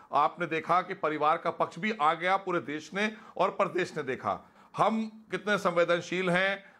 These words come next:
हम वहां पर पूरी तरीके से सुरक्षा व्यवस्था बहाल कर रहे हैं। जो घटना में लोग शामिल हैं, जो हत्यारे हैं, जो न-,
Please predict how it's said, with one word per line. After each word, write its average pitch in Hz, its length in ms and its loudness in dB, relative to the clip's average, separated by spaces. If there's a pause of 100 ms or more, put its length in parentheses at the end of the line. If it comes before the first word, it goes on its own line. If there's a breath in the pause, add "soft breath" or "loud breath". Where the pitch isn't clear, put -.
(100)
हम 196 160 2
वहां 185 220 2
पर 202 440 0 (280)
पूरी 226 180 0
तरीके 202 380 0
से 202 220 0
सुरक्षा 175 400 0
व्यवस्था 147 420 0
बहाल 175 280 2
कर 180 160 -4
रहे 175 280 2
हैं। 175 260 -6 (180 loud breath)
जो 196 180 2
घटना 170 400 2
में 202 100 0
लोग 190 320 0
शामिल 180 380 2
हैं, 190 200 2
जो 175 120 0
हत्यारे 170 500 2
हैं, 180 300 2
जो 175 140 0
न-, 220 200 2